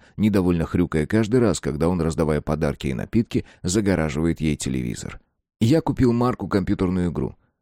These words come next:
Что-то про город, в котором ни один маршрут не ведет в одно и то же место дважды,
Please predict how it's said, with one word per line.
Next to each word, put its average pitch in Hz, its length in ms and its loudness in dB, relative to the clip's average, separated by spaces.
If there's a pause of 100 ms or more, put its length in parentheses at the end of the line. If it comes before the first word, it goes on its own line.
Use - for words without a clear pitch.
(160)
Что-то - 280 0
про 90 200 0
город, 98 540 2
в - 80 -18
котором 87 480 0
ни 92 80 0
один 101 260 0
маршрут 90 460 0
не 82 80 -2
ведет 82 260 0
в 76 80 0
одно 80 260 0
и 76 60 -4
то 80 100 -4
же 71 140 -4
место 73 300 -4
дважды, 95 460 -2